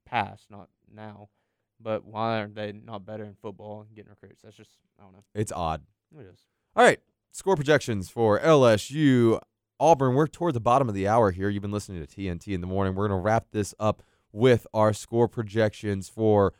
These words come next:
Speaker 2: Auburn's trip to Baton Rouge. Can they break the streak that dates back to before your hosts, Thomas Lynn Murphy and Harrison Tarr, myself,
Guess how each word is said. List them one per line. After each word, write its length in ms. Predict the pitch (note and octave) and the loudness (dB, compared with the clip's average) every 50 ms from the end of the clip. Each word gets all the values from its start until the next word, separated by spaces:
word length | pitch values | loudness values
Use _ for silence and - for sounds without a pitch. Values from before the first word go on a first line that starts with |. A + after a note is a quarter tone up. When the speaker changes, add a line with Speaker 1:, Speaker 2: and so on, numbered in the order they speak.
| _ _ - | _ _ -4
Speaker 2:
Auburn's 380 | - A#2 A#2+ - A#2 A2 G2+ - | 2 2 2 2 2 -4 -6 -6
trip 300 | - - - B2+ A#2+ - | -8 -4 -2 -2 -2 -2
to 120 | - A2 | -6 -8
Baton 360 | F#2+ E2+ A2+ B2 B2+ - A#2 | -4 0 2 2 2 2 0
Rouge. 240 | A2 A#2 A#2 A2 - | 0 2 2 2 0
Can 320 | - - B2+ C#3 D#3 D#3+ C#3 | -2 -4 0 2 2 4 6
they 120 | C#3+ D3+ | 4 4
break 320 | C3 G2+ B2 B2+ C3 A#2+ | 4 4 4 4 4 4
the 100 | - G#2+ | 0 -6
streak 420 | G2 - - - C3 C3 B2+ A#2 - _ _ _ _ | -10 -10 -6 -2 2 2 2 2 0 _ _ _ _
that 180 | - A2 G2+ F2+ | -4 -4 0 2
dates 240 | B2 C3 C#3+ - - | 4 4 4 2 2
back 220 | B2 B2 A#2+ - | 2 2 2 2
to 100 | - A#2 | 0 -2
before 440 | G2 G#2+ - - - C#3+ C#3+ C#3+ C#3+ | -2 -2 -2 0 4 6 6 6 6
your 260 | C3 A2+ A#2 D#3+ E3 | 4 4 6 6 6
hosts, 320 | C#3 C3+ C3 B2 A#2 - - | 8 8 6 6 4 2 -2
Thomas 440 | - B2 B2+ B2+ B2+ B2 B2 - - | 0 2 4 4 4 2 -2 -4 -2
Lynn 140 | C3 A#2+ | -2 0
Murphy 320 | A#2+ B2 A#2+ - B2 A#2 A#2 | 2 0 0 0 0 -2 0
and 200 | A2 A2 G#2 - _ _ _ _ | 0 0 -2 -4 _ _ _ _
Harrison 420 | - D3+ D3+ D3 C3+ - - A2 G2 | 2 6 6 6 6 4 0 -8 -4
Tarr, 240 | - A#2 A2 G#2+ G#2+ | 0 2 2 2 2
myself, 420 | G2+ G2 F#2+ - - A#2 G#2 - | 2 -2 -2 -2 -2 -2 -2 -2